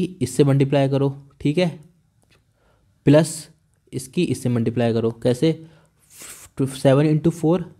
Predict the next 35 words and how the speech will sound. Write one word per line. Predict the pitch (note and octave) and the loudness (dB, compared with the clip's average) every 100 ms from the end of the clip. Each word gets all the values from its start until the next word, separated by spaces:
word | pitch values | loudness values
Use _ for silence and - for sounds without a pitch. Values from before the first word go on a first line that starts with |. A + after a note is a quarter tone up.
| _ _ _ _ - | _ _ _ _ -4
सेवन | C3 C#3 D3+ | 0 0 0
इंटू | C#3 C#3 E3 | -2 2 0
फ़ोर | - D#3 F3 F3 - _ _ _ - | 0 0 0 -4 -16 _ _ _ -4
प्लस | C#3 - - | -2 -2 -4
आठ | A#2+ C3 | 0 2
इंटू | C3+ C3+ C3+ | 2 0 -2
तीन, | A2 G#2+ G#2+ - _ _ _ _ _ _ _ _ _ _ | -4 -6 -8 -18 _ _ _ _ _ _ _ _ _ _
ठीक | C#3+ C#3 | -2 2
है, | F3 F3 | 2 0
प्लस, | - C3 A#2+ - - - - | 0 2 2 -2 -20 -20 -10
ठीक | - D3 | -2 0
है, | F#3+ E3+ - - _ _ - | 0 -2 -6 -20 _ _ -2
ये | B2 | 2
आ | A#2+ | 4
गया। | A2 A#2 A#2+ | 4 0 -4
और | - - | -10 -2
तीसरा | D3+ D3 E3 | 0 2 0
क्या | E3 | 0
है? | E3+ F3 C3 | -4 -6 -4
आपने, | B2+ D#3 D#3+ D#3 - - _ - - _ _ | -2 2 0 -2 -12 -20 _ -20 -20 _ _
आ, | B2+ A#2+ A#2+ | -4 -4 0
इनवैलिड | C3 C#3 C#3+ C#3+ | 2 4 2 0
डिजिट्स | C#3+ C#3+ | -2 -2
की | D#3+ | -2
मल्टीप्लाई | D3+ D3+ D#3 D#3 | -2 -2 -2 -2
कर | E3 D#3+ | -4 -2
ली, | F3 - - - - | -2 -4 -12 -20 -4
आपस | A2+ C3 C3+ | -2 0 0
में | D3 | 2
कर | D3+ D3+ | 2 2
ली, | D#3+ | 2
बचे | C3+ C#3 D3 | 2 0 0
तो | |
ये | D3 C#3 | 0 0
दोनों, | D3+ F3 | 2 0